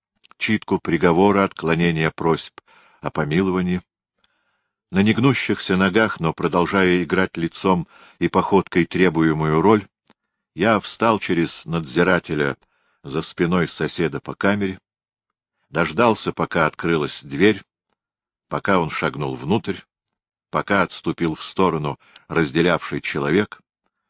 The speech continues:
поднял пистолет. Я не верил, что выстрелю. Но я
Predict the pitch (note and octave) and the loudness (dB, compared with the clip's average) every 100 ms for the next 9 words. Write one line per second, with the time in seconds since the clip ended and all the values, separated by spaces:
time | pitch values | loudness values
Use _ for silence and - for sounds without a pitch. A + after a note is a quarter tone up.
0 | - E2+ E2+ E2+ E2+ - - D#2 C2+ C2 | -4 0 0 -2 -6 -10 -10 -6 -6 -6
1 | - _ _ _ _ _ _ _ _ _ | -12 _ _ _ _ _ _ _ _ _
2 | _ - D#2+ E2 E2 D2 G#2+ A2+ A2+ G#2+ | _ -6 -2 2 2 4 4 4 0 -4
3 | - - F#2 F2+ F2 - C#2+ C#2 B1+ _ | -6 0 0 0 -2 -6 -6 -6 -8 _
4 | _ _ _ _ _ _ _ _ _ _ | _ _ _ _ _ _ _ _ _ _
5 | _ - F2 G2+ A2+ A2 | _ -6 2 4 4 4